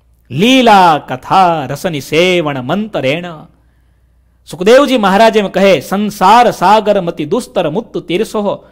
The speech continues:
આ સંસાર રૂપી સાગર તરવામાં અત્યંત અઘરો છે, પણ એને પણ તરવા માટેનું સારામાં સારું, શ્રેષ્ઠમાં શ્રેષ્ઠ સાધન હોય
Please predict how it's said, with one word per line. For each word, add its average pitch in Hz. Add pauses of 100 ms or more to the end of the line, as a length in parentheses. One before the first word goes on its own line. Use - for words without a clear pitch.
(460)
આ 147
સંસાર 247
રૂપી 214
સાગર 185
તરવામાં 190
અત્યંત 277
અઘરો 170
છે, 156 (360)
પણ 127
એને 233
પણ 262
તરવા 175
માટેનું 165
સારામાં 247
સારું, 147 (100)
શ્રેષ્ઠમાં 180
શ્રેષ્ઠ 147
સાધન 143
હોય 131